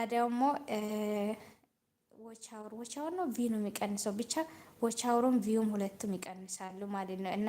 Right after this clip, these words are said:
የነዚህን ሁለቱም ምክንያት የምታውቁ ንገሩኝ፣ ምናልባት የምታውቁ ካላችሁ ማለት ነው። እ፣ ሌላ ደግሞ፣ እ፣ ሶስተኛ ጥያቄ። ኦኬ በቃ ቪዲዮን ልዝጋ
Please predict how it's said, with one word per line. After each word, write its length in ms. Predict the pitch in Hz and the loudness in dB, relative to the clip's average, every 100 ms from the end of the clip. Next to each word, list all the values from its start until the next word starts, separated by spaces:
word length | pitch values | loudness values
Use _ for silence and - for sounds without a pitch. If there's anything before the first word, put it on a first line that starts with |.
| 214 | 2
የነዚህን 580 | 214 208 208 196 214 208 | 4 4 4 2 2 4
ሁለቱም 440 | 202 208 - 254 - _ _ _ _ | 2 0 -4 -6 -8 _ _ _ _
ምክንያት 340 | 247 269 254 254 | -14 -8 -6 -4
የምታውቁ 480 | 247 247 233 226 - 226 | -4 -2 0 0 2 2
ንገሩኝ፣ 540 | 214 202 208 214 370 - - - - - - - | 2 0 0 2 0 -2 -14 -20 -20 -20 -16 -6
ምናልባት 540 | 226 214 185 190 190 - _ 294 | -4 -4 -8 -12 -14 -16 _ -14
የምታውቁ 480 | 202 208 220 202 208 | -10 -8 -6 -4 -6
ካላችሁ 580 | - 208 196 190 - 247 | -4 -4 -2 -4 -4 -4
ማለት 280 | 220 196 190 | 0 0 0
ነው። 140 | 190 - - - - - - | -4 -6 -10 -8 -8 -2 4
እ፣ 80 | 233 233 | 6 8
ሌላ 200 | 247 254 262 | 10 10 10
ደግሞ፣ 240 | 294 330 440 - - - - - - - - - - | 10 12 12 12 -2 -16 -18 -18 -16 -14 -16 -18 -6
እ፣ 120 | 254 247 254 | 0 0 2
ሶስተኛ 440 | 302 311 - 240 220 220 | 2 4 4 2 2 2
ጥያቄ። 340 | 214 202 196 214 - - - - - - - - _ - _ | 2 2 4 2 0 -16 -20 -20 -20 -20 -20 -20 _ -20 _
ኦኬ 140 | 240 233 220 | -20 -20 -18
በቃ 160 | 220 202 | -16 -14
ቪዲዮን 380 | 202 220 226 226 220 | -10 -8 -6 -4 -4
ልዝጋ 300 | 214 208 | -4 -6